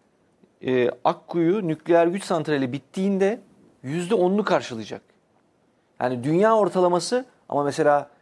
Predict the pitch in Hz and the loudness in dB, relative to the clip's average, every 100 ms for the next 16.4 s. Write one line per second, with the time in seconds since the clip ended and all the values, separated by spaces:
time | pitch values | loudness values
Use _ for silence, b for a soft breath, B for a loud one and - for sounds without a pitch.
0 | b b b _ _ _ _ _ _ _ | b b b _ _ _ _ _ _ _
1 | - 123 117 - - 120 135 139 - 196 | -6 0 0 0 -2 -4 -2 -2 -4 -4
2 | - 156 139 156 175 254 - 208 202 147 | -2 -4 0 2 2 -2 -6 -4 -2 0
3 | 120 - 113 117 - _ _ _ _ _ | -2 -2 -14 -14 -18 _ _ _ _ _
4 | _ _ _ _ _ _ b b b 127 | _ _ _ _ _ _ b b b -6
5 | 127 180 185 180 175 175 180 185 170 165 | -4 -4 -4 -2 2 2 2 -2 -6 -8
6 | b b b b b 123 127 127 - 123 | b b b b b 0 2 2 -2 -6
7 | 139 139 131 131 131 156 170 190 160 156 | -2 -2 0 -2 2 2 2 2 2 2
8 | 156 156 165 - 147 151 220 240 _ _ | 0 0 -2 -4 -6 -4 -4 -6 _ _
9 | - 143 - 220 226 240 214 151 135 208 | -2 -2 -2 -6 -2 0 2 2 -2 -6
10 | - 143 147 185 190 143 139 131 165 254 | -6 -2 0 0 -2 -2 -2 -4 -4 -8
11 | _ _ b b b b b b b _ | _ _ b b b b b b b _
12 | - 127 165 165 196 196 202 196 233 226 | -2 2 2 2 0 2 2 4 0 0
13 | 185 - 131 120 - 151 135 160 165 175 | -2 -2 -6 -6 -4 -2 0 0 2 2
14 | 180 - - 190 208 180 - 135 120 139 | 2 -4 -8 -6 0 -2 -2 -8 -8 -8
15 | 139 131 147 151 165 175 175 185 196 156 | -6 -2 0 2 2 2 0 -2 -2 -4
16 | - 117 107 - | -4 -10 -12 -18